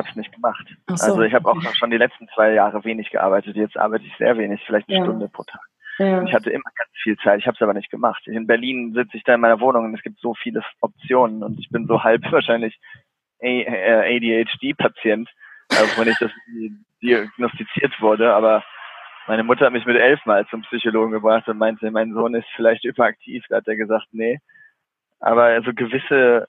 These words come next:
Speaker 1: Aspekte habe ich da bestimmt. Also in Berlin fällt's mir sehr schwer, einfach Nein zu sagen, weil
Speaker 2: Mhm.
Speaker 1: einfach so, vielleicht sage ich zweimal Nein und dann kommt wieder noch eine Option und man könnte ja noch hier ins Berghain gehen und dann noch in den Club.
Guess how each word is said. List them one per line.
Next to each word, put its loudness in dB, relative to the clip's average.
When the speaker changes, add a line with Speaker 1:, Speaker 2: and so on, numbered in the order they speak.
Speaker 1:
Aspekte -4
habe 0
ich -18
da 2
bestimmt. -2
Also 4
in 0
Berlin -2
fällt's 0
mir -2
sehr 4
schwer, 0
einfach -4
Nein 0
zu -12
sagen, 0
weil 0
Speaker 2:
Mhm. 4
Speaker 1:
einfach -4
so, -2
vielleicht -2
sage 2
ich -10
zweimal 2
Nein 2
und -2
dann -2
kommt -6
wieder 0
noch -2
eine -2
Option 2
und 0
man -2
könnte -6
ja -4
noch -2
hier -4
ins -4
Berghain 0
gehen -2
und -4
dann 2
noch -4
in -8
den -6
Club. -2